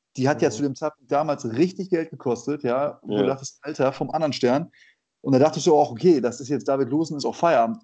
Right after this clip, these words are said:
Speaker 1: Ja, dann kommt da jetzt mal eben eine einundneunziger Karte raus. Das finde
Speaker 3: Ja.
Speaker 1: ich ist sowas, das muss jetzt nicht unbedingt sein. Ähm,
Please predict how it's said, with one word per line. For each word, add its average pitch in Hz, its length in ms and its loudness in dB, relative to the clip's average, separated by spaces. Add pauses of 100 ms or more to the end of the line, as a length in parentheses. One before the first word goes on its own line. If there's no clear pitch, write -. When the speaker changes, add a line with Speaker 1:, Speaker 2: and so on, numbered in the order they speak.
Speaker 1:
Ja, 113 160 -10
dann 117 140 -12
kommt 127 240 -2
da 131 60 4
jetzt 120 260 0
mal 123 100 0
eben 127 120 -2
eine 127 100 4
einundneunziger 143 440 -2
Karte 113 260 -4
raus. 113 300 -6 (480)
Das - 220 -4
finde 185 200 0
Speaker 3:
Ja. 196 40 -6
Speaker 1:
ich 254 60 -6
ist 156 80 -6
sowas, - 260 -12
das - 160 -18
muss 156 140 -10
jetzt 151 160 -4
nicht 170 120 -6
unbedingt 120 300 -4
sein. 120 400 -2
Ähm, 120 460 -2